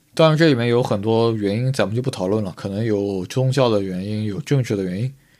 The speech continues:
但是关于麻疹疫苗有一个很特殊的、流传非常广的迷思，就是很多美国家长相信打疫苗会让孩子得上自闭症。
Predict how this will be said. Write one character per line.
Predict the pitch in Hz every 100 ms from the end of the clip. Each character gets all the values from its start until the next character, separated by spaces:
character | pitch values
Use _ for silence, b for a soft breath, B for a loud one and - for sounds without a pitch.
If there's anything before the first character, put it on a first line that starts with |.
| b b b b b -
但 | 214
是 | 185
关 | 220
于 | 220
麻 | 143 185
疹 | - 131
疫 | 147
苗 | 117 127
有 | 113 98
一 |
个 | 110 135
很 | 135 95 110
特 | 202 160
殊 | 131 - 175
的、 | 151 107 85 - 143
流 | 120 110 151
传 | - 113 131
非 | -
常 | 170 175
广 | - 101 87
的 | 107
迷 | 107 131
思， | - - 190 190 _ _ _ _ _
就 | -
是 | 202
很 | 175 104
多 | 151
美 | 190 107
国 | 110
家 | 180
长 | 165 101
相 | 151
信 | 156 170 135
打 | 92
疫 | 101 185 139
苗 | 95 85 131
会 | -
让 | 190
孩 | 156 92
子 | 92
得 | 143 101
上 | 104 175 143
自 | 135 156
闭 | 160
症。 | 156 151